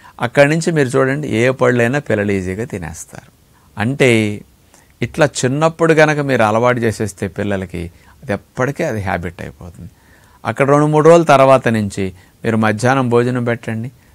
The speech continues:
సాయంకాలం భోజనం పెట్టండి రెండు సార్లు. కానీ ఉదయం కానీ సాయంకాలం నాలుగింటి కానీ ఎప్పుడన్నా సమయాల్లో వాడికి పళ్ళ రసాలు ఇవ్వటం,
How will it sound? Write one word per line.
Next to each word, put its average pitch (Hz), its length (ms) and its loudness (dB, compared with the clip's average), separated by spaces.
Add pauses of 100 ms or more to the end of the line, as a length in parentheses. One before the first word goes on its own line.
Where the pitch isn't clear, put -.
(120)
సాయంకాలం 117 600 -2
భోజనం 107 360 -4
పెట్టండి 98 420 -10
రెండు 95 220 -6
సార్లు. 90 360 -10 (540)
కానీ 92 320 -4 (380)
ఉదయం 110 420 -2
కానీ 95 400 -6 (300)
సాయంకాలం 101 640 -4
నాలుగింటి 92 500 -8
కానీ 85 240 -8
ఎప్పుడన్నా 80 540 -12
సమయాల్లో 87 540 -8 (420)
వాడికి 92 260 -8
పళ్ళ 95 260 -4
రసాలు 90 420 -8
ఇవ్వటం, 82 280 -14